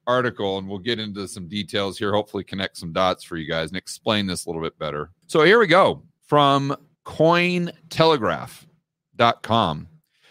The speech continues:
J P Morgan Bank deploys J P M coin for euro-denominated payments. German conglomerate Siemens was reportedly the first company to process euro-denominated payments for J P M coin.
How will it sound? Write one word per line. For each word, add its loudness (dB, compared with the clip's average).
J 4
P -2
Morgan 4
Bank 0
deploys 4
J 2
P 0
M 0
coin -2
for 2
euro-denominated 4
payments. -2
German 2
conglomerate 0
Siemens -4
was -4
reportedly 0
the -8
first 0
company -2
to -12
process 2
euro-denominated 0
payments -4
for -2
J 0
P -4
M -2
coin. -6